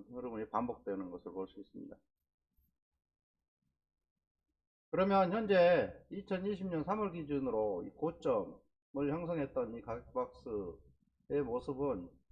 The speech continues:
어, 나스-, 음, 다우는 여기 가격 박스 위에 아직까지 있어요.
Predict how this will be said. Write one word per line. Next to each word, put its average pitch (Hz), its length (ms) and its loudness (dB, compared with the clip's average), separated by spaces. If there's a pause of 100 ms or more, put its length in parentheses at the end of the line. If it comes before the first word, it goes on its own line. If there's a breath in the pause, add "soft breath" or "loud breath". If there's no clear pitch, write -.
(320)
어, 95 440 -6
나스-, 143 240 2 (540)
음, - 800 -16 (180)
다우는 151 680 2 (180)
여기 107 260 -10
가격 127 280 -6
박스 123 320 -6
위에 120 520 -2
아직까지 98 600 -8 (200)
있어요. 98 440 -4